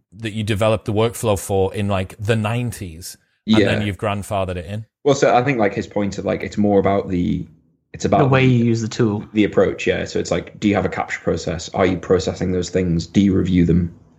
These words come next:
Speaker 2: Then it doesn't really matter what you use. It's just, like, what makes most sense for me.
Speaker 3: It's why it's weird that there's so many, like, note editors, when it's like, at the end of the day, like, you just want something to put text into and
Speaker 2: Yeah.
Speaker 3: find those bits
Speaker 2: Yeah.
Speaker 3: of text.
Speaker 1: Mm.
Speaker 2: Which it's lists and documents,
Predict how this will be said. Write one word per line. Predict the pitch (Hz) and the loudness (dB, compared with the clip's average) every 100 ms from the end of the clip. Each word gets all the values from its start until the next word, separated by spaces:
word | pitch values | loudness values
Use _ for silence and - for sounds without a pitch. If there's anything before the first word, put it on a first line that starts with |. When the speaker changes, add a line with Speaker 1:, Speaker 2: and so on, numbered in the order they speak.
| - | 2
Speaker 2:
Then | 113 | 4
it | 101 | 4
doesn't | 92 90 | 2 0
really | 95 | 0
matter | 95 92 | 0 -2
what | 98 - | -4 -4
you | |
use. | 87 90 92 - | -2 -2 -2 -6
It's | - | -6
just, | 85 | -4
like, | 85 95 | -4 -6
what | - 98 90 85 | -6 0 0 2
makes | 87 85 | -2 -2
most | 92 90 | -4 -2
sense | - 82 | -2 -2
for | - | 0
me. | 92 92 - _ - | 0 -2 -4 _ -8
Speaker 3:
It's | - | 2
why | 165 180 | 4 4
it's | 127 | 4
weird | 139 143 | 4 4
that | 127 | 2
there's | 120 - | -6 -2
so | 131 | 0
many, | 127 127 123 117 | 2 4 2 2
like, | 104 - | -2 -2
note | 117 117 117 - 494 | 2 2 0 -8 -4
editors, | 131 107 - 71 - - _ - | -2 -2 -4 -8 -8 -12 _ -4
when | 120 | -4
it's | 117 | -2
like, | 113 117 - - | -2 -4 -8 -18
at | 165 | 0
the | 143 | 2
end | 127 | 2
of | |
the | 117 | 2
day, | 117 107 | 2 0
like, | 98 98 101 - | 0 -4 -6 -6
you | 113 | -2
just | 113 - | -2 0
want | 120 | 0
something | - 147 127 117 | 2 0 2 -2
to | - | -2
put | 127 120 - _ | -2 -2 -2 _
text | - - - | -4 -4 -4
into | - - 82 73 | -8 -6 -8 -6
and | 123 - | -6 -2
Speaker 2:
Yeah. | - - | 0 2
Speaker 3:
find | 123 123 _ _ | 0 -4 _ _
those | 120 113 | 0 0
bits | 113 98 | 0 -2
Speaker 2:
Yeah. | |
Speaker 3:
of | 117 | 0
text. | 123 127 - - _ | -2 -4 -8 -20 _
Speaker 1:
Mm. | 92 92 | -6 0
Speaker 2:
Which | 120 | 2
it's | - 107 | 2 4
lists | 113 123 123 - - - | 4 4 2 -6 -10 -8
and | 95 98 | -4 -2
documents, | 92 98 - 85 82 - - | 0 0 -2 -6 -6 -8 -16